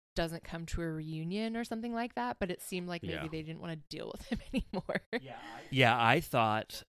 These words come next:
Speaker 2: it was, 'cause it came, like, six months after Stassi and Kristen were fired, or, or, like, maybe four months. It, so it didn't seem to me to be a part of that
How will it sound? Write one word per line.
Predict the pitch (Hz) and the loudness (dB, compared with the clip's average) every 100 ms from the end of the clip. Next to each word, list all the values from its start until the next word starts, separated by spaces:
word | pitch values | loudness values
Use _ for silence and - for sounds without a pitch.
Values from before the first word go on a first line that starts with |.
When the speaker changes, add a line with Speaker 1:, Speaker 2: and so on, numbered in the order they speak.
| - | -4
Speaker 2:
it | 131 123 | -4 -2
was, | 113 104 101 104 101 - - _ - | 0 2 2 0 -2 -6 -10 _ -2
'cause | 127 143 | 0 0
it | - | 2
came, | - 175 196 | 4 4 4
like, | 127 104 | 0 -2
six | - 143 - 113 | 0 0 0 -2
months | 104 98 90 | 2 2 0
after | 90 87 - 90 85 82 - | -4 -6 -4 -4 -4 -6 -8
Stassi | - 92 87 90 | -6 -4 -6 -8
and | 87 | -10
Kristen | - 92 110 107 | -10 -10 -6 -4
were | 110 | -2
fired, | 113 113 117 120 | 2 2 2 0
or, | 101 101 | -2 -2
or, | 104 98 | -2 0
like, | 92 90 | -2 -2
maybe | 98 92 87 - _ - | -4 -2 -6 -10 _ -6
four | 92 | -2
months. | 104 117 123 | 0 0 -2
It, | - 104 | -8 -4
so | 113 | -2
it | |
didn't | 123 175 | -2 -2
seem | - 127 110 110 - - | -2 0 0 -2 -8 -10
to | 101 | -4
me | 104 104 90 87 | 0 0 -2 -6
to | - | -10
be | 90 92 | -8 -8
a | 90 | -6
part | - - 95 92 92 | 0 0 0 -4 -8
of | 85 | -6
that | 87 85 | -4 -4